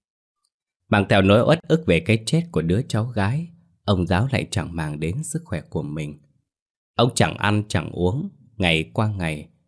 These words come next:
ông chỉ tìm cách làm sao để có thể giải được mối oan này cho đứa cháu gái của mình. Nhưng cuối cùng, cách còn chưa tìm được thì bản thân ông giáo đã.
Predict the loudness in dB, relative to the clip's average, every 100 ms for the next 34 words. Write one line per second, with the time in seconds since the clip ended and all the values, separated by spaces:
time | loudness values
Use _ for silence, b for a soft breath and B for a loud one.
0 | _ 0 2 2 0 0 -2 0 -2 0
1 | -2 -4 -2 0 0 -2 -4 -6 -4 -4
2 | -4 -4 -6 -8 -6 -4 -4 -6 -8 -10
3 | -10 -10 -8 -6 -6 -4 -6 -6 -6 -6
4 | -8 -10 -10 -14 -16 _ _ _ _ _
5 | _ _ _ _ 4 4 4 4 2 2
6 | -2 -2 -6 -16 _ _ -4 -2 0 -2
7 | -2 -2 -2 0 -2 -2 -6 -8 -8 -8
8 | -6 -8 -8 -6 -6 -6 -8 -8 -8 -10